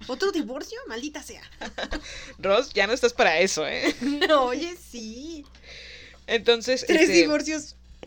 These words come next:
Speaker 2: sí, contando el de Rachel.
Speaker 1: Ajá.
Speaker 2: <laughs> Entonces se dan como, Rachel le dice, "Mira, ¿sabes qué? Necesitamos un respiro, necesitamos separarnos un momento".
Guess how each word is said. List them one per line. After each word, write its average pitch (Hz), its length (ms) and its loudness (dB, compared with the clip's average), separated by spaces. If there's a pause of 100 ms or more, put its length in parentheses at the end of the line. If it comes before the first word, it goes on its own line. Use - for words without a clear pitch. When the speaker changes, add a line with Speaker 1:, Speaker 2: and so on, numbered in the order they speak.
(360)
Speaker 2:
sí, - 280 -14
contando 196 340 -4
el 233 80 -6
de - 60 -8
Rachel. - 380 -6 (280)
Speaker 1:
Ajá. 220 480 -6 (220)
Speaker 2:
<laughs> - 220 -20
Entonces 208 360 -8
se 180 160 -8
dan 180 280 -6
como, 185 460 -6
Rachel 214 280 0
le 196 60 2
dice, 202 160 -4
"Mira, 220 440 -2
¿sabes 240 220 -4
qué? 262 180 -8
Necesitamos 196 420 -10
un 202 80 -12
respiro, 208 420 -8
necesitamos 175 680 -12 (300)
separarnos 180 380 -4
un 190 60 -12
momento". 196 520 -10